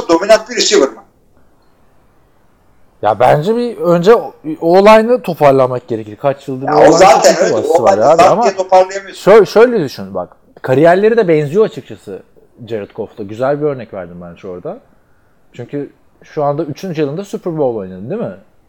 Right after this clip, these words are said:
Speaker 2: Jared
Speaker 1: Hı.
Speaker 2: Goff? E, keza Russell Wilson da üçüncü
Speaker 1: Öyle.
Speaker 2: yılında Super Bowl oynadı ama o zaman da hücumun birinci silahı Marshall Lynch'ti. O da yani günümüzün Todd Gurley'siydi o zaman Marshall Lynch.
Speaker 1: Kesinlikle öyle.
Speaker 2: Yani şimdi
Speaker 1: Ve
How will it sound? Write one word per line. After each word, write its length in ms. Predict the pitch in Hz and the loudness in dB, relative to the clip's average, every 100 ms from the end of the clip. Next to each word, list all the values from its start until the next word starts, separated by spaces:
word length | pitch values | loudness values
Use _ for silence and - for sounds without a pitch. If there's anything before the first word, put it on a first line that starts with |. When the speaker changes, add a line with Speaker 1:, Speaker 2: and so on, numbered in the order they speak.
| _ _ _ - | _ _ _ -14
Speaker 2:
Jared 220 | 107 95 | -12 -12
Speaker 1:
Hı. 40 | - | -14
Speaker 2:
Goff? 160 | 92 - _ _ _ _ - | -18 -18 _ _ _ _ -20
E, 40 | |
keza 540 | - 156 147 139 180 - | -6 -6 -4 -4 -6 -6
Russell 260 | 143 - 160 | -8 -6 -6
Wilson 380 | 165 170 131 | -6 -8 -10
da 180 | 98 82 _ _ _ _ _ 110 | -12 -12 _ _ _ _ _ -6
üçüncü 160 | 135 | 0
Speaker 1:
Öyle. 200 | 135 120 | 0 -2
Speaker 2:
yılında 220 | 107 104 95 | -10 -10 -16
Super 300 | - 101 98 | -18 -18 -12
Bowl 160 | 98 | -10
oynadı 200 | 113 151 190 | -10 -10 -8
ama 200 | 175 170 | -6 -4
o 100 | 151 | -2
zaman 320 | 160 180 180 | -2 -4 -4
da 120 | 175 - _ _ _ _ - | -6 -8 _ _ _ _ -14
hücumun 360 | 117 151 160 | -8 -6 -2
birinci 300 | 156 160 165 | -2 -4 -6
silahı 440 | 165 - 117 180 254 _ _ _ _ _ 143 | -12 -8 -4 -4 -6 _ _ _ _ _ -4
Marshall 480 | 156 156 190 196 | -2 0 -2 -2
Lynch'ti. 280 | 226 - - | -4 -10 -12
O 180 | 110 120 | -12 -8
da 80 | 147 | -6
yani 300 | 113 104 117 _ _ - | -4 -6 -10 _ _ -12
günümüzün 520 | 135 165 156 131 220 | -4 -2 -2 -6 -2
Todd 240 | 196 180 | 0 2
Gurley'siydi 440 | 220 226 185 117 98 | 2 0 0 -10 -12
o 60 | |
zaman 240 | 90 92 87 | -14 -14 -14
Marshall 360 | 82 82 90 80 | -18 -18 -20 -20
Lynch. 200 | _ _ _ _ _ _ - | _ _ _ _ _ _ -2
Speaker 1:
Kesinlikle 560 | 165 - 156 143 160 | -2 0 -4 -4 2
öyle. 400 | 160 131 117 - - _ _ _ _ _ _ _ _ | 4 4 2 -2 -8 _ _ _ _ _ _ _ _
Speaker 2:
Yani 240 | 95 95 90 | -16 -16 -14
şimdi 260 | 131 131 | -10 -6
Speaker 1:
Ve 120 | 135 | -6